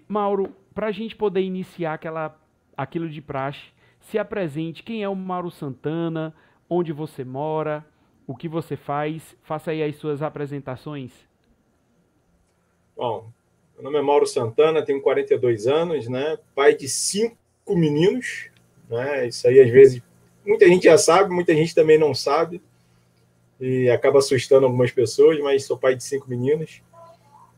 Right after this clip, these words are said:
Speaker 2: né? E comecei a correr tem oito anos, moro em Niterói,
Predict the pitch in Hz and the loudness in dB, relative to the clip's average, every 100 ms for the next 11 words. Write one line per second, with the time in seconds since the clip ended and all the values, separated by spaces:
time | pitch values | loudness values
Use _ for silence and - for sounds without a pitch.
0 | _ 110 110 120 120 117 117 117 117 117 | _ -6 -2 0 2 4 4 4 4 4
1 | 113 113 110 104 - 131 - 147 135 135 | 4 4 2 -2 0 0 4 6 8 8
2 | 139 139 131 139 135 131 135 165 156 131 | 8 8 10 8 8 8 8 6 4 4
3 | 139 139 139 131 139 120 135 156 180 | 4 4 2 2 4 6 6 4 0